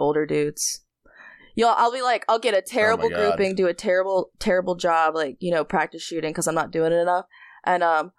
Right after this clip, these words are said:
Speaker 1: I'll get it back and I'll be leaving, and some old dude will be like, "That was some good shooting out there."
Speaker 2: Like,
Speaker 1: And I'm
Speaker 2: oh,
Speaker 1: like, "N-,
Speaker 2: really?
Speaker 1: yeah, no, it was actually
Speaker 2: <sighs>
Speaker 1: bad, but thanks." And then they'll start falling.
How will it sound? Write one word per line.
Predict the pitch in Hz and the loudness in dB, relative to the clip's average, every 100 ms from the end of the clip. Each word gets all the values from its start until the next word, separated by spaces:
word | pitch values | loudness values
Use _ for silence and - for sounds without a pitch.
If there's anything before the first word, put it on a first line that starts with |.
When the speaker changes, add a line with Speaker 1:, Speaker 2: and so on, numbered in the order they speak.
| _ - | _ -4
Speaker 1:
I'll | 175 | -2
get | 180 175 | 0 0
it | 175 | 2
back | 170 175 | 0 0
and | 175 | -2
I'll | 170 | -2
be | 175 | -2
leaving, | 170 175 175 160 180 - | -2 0 0 -2 -4 -4
and | |
some | 175 170 | -2 0
old | 156 165 | 0 -2
dude | 175 | 0
will | 165 | -2
be | 165 160 | 0 0
like, | 151 - | 0 -2
"That | 170 175 | -2 0
was | 180 - | -2 -6
some | 165 | -6
good | 185 180 | -4 -2
shooting | - 220 262 190 | 0 -2 -2 -2
out | 170 156 - | -2 -2 -2
there." | 151 147 151 165 - - - _ _ _ - - - _ _ | 0 2 0 -2 -16 -20 -20 _ _ _ -20 -20 -20 _ _
Speaker 2:
Like, | 220 208 - - 226 220 | -4 -4 -8 -8 -8 0
Speaker 1:
And | 220 | 2
I'm | 226 262 | 4 4
Speaker 2:
oh, | |
Speaker 1:
like, | 214 202 - 208 _ | 2 0 -2 -12 _
"N-, | 202 214 233 | -6 -4 0
Speaker 2:
really? | 165 214 226 | 2 4 4
Speaker 1:
yeah, | 226 | 4
no, | 226 247 247 | 2 0 0
it | |
was | 233 | 2
actually | 220 247 294 | 0 -2 -4
Speaker 2:
<sighs> | 254 | 0
Speaker 1:
bad, | 196 214 208 | 2 2 0
but | 196 185 | -2 -8
thanks." | - 196 190 - - - - - _ | -4 -2 -2 -4 -8 -6 -8 -16 _
And | 214 185 | -6 -2
then | |
they'll | 185 185 | 0 0
start | 196 180 | 0 0
falling. | - 175 180 | 0 0 0